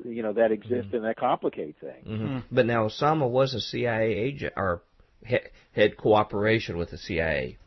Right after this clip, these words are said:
Speaker 2: up to that point in time, correct?
Speaker 1: Well, that, that's correct. I mean, the, the, uh, the entire, uh, uh, um, uh, movement, uh, fundamentalist movement, uh, in, in many respects, uh, as it is, is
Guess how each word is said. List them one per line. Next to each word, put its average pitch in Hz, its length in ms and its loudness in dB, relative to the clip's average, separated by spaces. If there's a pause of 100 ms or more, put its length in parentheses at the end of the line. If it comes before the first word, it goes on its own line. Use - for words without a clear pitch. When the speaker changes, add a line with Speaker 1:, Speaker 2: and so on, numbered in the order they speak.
Speaker 2:
up - 140 -4
to 98 100 -6
that 90 160 -2
point 82 220 -2
in 76 100 -6
time, 60 240 -8
correct? - 460 -6 (640)
Speaker 1:
Well, 143 140 0
that, 147 240 6
that's 151 280 6
correct. 131 380 6
I 113 80 2
mean, 113 260 -6
the, 110 220 -4 (320)
the, 104 320 -4
uh, 104 340 0
the 113 180 -2
entire, 131 720 4 (280)
uh, 113 40 -4
uh, 101 960 2
um, 92 420 -12 (240)
uh, 95 380 -14 (400)
movement, 123 640 0 (400)
uh, 101 640 0 (100)
fundamentalist 135 640 4
movement, 123 560 0 (120)
uh, 101 480 -2
in, 120 520 -6
in 131 140 -4
many 165 300 2
respects, 127 680 2
uh, 104 120 0
as 110 300 2
it 107 160 -6
is, 110 200 -4 (340)
is - 80 -12